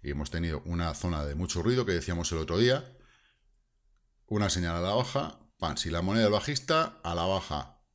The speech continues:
fijaros. O sea, ¿que esta fue a-, al alza y podíamos haber ganado esto? Sí. ¿Que esta era la baja y podíamos haber estado un poquito para atrás y luego haber ganado? También. Pero yo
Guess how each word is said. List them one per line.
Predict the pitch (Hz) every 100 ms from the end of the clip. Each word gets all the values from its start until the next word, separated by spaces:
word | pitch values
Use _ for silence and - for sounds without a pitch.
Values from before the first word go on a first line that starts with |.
| _
fijaros. | 85 95 80 67 - _ _ _ _ _ _ _ _
O |
sea, | - 80 78 - - - _ _ _ _ - -
¿que | 95
esta | 92 113
fue | 110 117
a-, | 110 - -
al | 110
alza | 127 120 120
y |
podíamos | 113 110 113 110
haber | 113 101
ganado | 107 123 151
esto? | - 82 -
Sí. | - - 85 - - - -
¿Que | -
esta | 98 127
era | 123
la | 123 117
baja | 123 - 104 -
y | 104
podíamos | 98 107 110 110
haber | 107 107
estado | 98 - 107 104 -
un | 107
poquito | 98 107 107
para | 98 101
atrás | 101 98 -
y |
luego | 98 95
haber | 95 95
ganado? | 127 107 -
También. | 71 76 80 76 - _ _ _ _
Pero | 64 67
yo | 80 101